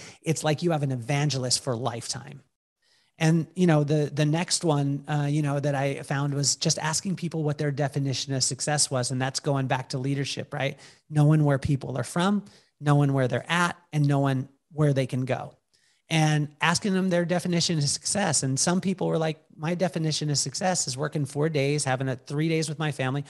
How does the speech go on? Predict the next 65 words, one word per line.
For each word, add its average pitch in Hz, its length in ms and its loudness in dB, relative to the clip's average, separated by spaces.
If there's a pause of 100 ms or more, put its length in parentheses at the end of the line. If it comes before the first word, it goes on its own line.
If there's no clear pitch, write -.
(220)
Or 175 120 0
some 220 240 0
people 208 220 -2
were 170 120 2
like, 147 200 0 (240)
like 151 180 -4
a 147 40 -12
guy 160 160 0
named 156 160 0
Frank 175 260 -2
I 151 40 0
used 147 200 0
to 135 60 -4
work 135 140 -2
with, 151 200 -2
all 180 140 2
he 190 120 0
wanted 185 260 0
to 165 140 -2
do 233 60 0
was 156 140 0
work. 90 260 -6 (320)
And 160 120 2
that 180 120 4
was 185 140 4
success 214 460 0
to 123 100 0
him. 113 240 -8 (420)
And 175 260 2
as 151 120 0
long 165 260 0
as 190 120 -2
I 156 100 -2
knew 156 260 2
what 147 220 -2
that 131 200 -2
was, 143 500 0
then 170 240 0
I 165 100 0
could 139 160 -2
help - 320 -2
to 143 140 -2
be 143 100 0
able 135 160 0
to 139 80 -6
craft 165 540 -2
inside 165 400 0
the 139 80 -4
culture, 170 480 -4 (380)
you 165 100 2
know, 151 220 4
and 165 200 2
for 151 180 -2
him, 139 520 0 (480)
you 170 160 2
know, 135 120 4
I 147 140 4
would 147 140 4
give 175 140 6
him 175 100 4
the 165 100 0
opportunity 156 480 4
to 143 80 2
work 139 260 0
more, 165 480 2